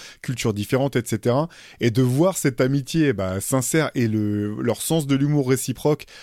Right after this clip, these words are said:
la manière dont ils se trollaient l'un l'autre et tout, euh, c'était à mourir de rire. Après, quand, quand <laughs> Boban, je sais pas si t'avais vu quand ils étaient dans la bulle, là, où il y avait une vidéo où tu voyais, euh, Tobias Harris tout triste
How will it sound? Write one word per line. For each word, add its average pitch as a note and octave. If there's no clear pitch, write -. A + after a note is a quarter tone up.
la A#2
manière B2
dont A2+
ils G#2+
se -
trollaient B2+
l'un B2
l'autre C#3
et G#2+
tout, B2+
euh, A2
c'était G2
à G2
mourir C3+
de C3+
rire. D3
Après, C3
quand, A#2
quand A2
<laughs> A#2+
Boban, B2
je A#2+
sais -
pas C#3+
si -
t'avais B2
vu C#3
quand C3
ils G#2+
étaient G#2+
dans A2
la G#2+
bulle, C3
là, F#2+
où A#2+
il A#2
y A2+
avait A2+
une A#2
vidéo C3
où D3
tu A#2+
voyais, A2+
euh, A2
Tobias C3
Harris C3+
tout D3
triste -